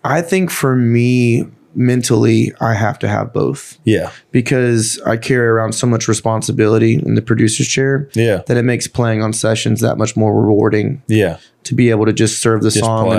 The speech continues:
Speaker 1: and serve the producer and the artist and go home
Speaker 2: Yeah.
Speaker 1: and wipe my hands with it.
Speaker 2: Yeah.
Speaker 1: So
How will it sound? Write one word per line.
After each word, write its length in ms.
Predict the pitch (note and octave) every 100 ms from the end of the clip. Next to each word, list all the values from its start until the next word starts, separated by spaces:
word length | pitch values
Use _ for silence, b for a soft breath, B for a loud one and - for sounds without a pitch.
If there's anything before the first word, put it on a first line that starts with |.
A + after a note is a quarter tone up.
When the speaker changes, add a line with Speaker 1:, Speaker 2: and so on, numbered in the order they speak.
| G#2
Speaker 1:
and 180 | - -
serve 560 | - B2+ A2 A2+ - -
the 80 | A2
producer 480 | A#2 A#2 A2 -
and 100 | G#2+
the 80 | G#2+
artist 360 | - G#2+ A2 -
and 120 | G#2
go 120 | G#2
home 380 | G2 G#2 G#2 - -
Speaker 2:
Yeah. 240 | F#2+ F2+ - _
Speaker 1:
and 160 | - G#2
wipe 140 | G2
my 120 | E2
hands 380 | G2 G#2 - -
with 180 | G#2 -
it. 100 | D#2
Speaker 2:
Yeah. 160 | F2+ F#2 B B B B B B
Speaker 1:
So 680 | - - A#2+ G#2+ G2+ -